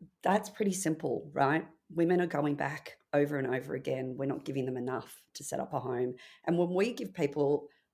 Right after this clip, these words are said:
you know, uh, it, it costs us around a thousand dollars to set up a woman in a home, but we're giving them ten to fifteen thousand dollars worth of belongings. And,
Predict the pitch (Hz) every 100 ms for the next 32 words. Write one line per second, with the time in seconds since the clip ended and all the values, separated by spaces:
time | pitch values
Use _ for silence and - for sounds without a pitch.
0 | _ - 151 135 131 - - - - -
1 | - - - 196 277 285 - 170 - 170
2 | 139 139 143 123 135 131 - 226 - -
3 | 160 156 170 143 151 139 139 170 285 370
4 | - 160 156 151 151 - 151 - - -
5 | - - - - - - - - - -
6 | 139 120 107 - - - - - - _
7 | _ 143 147 147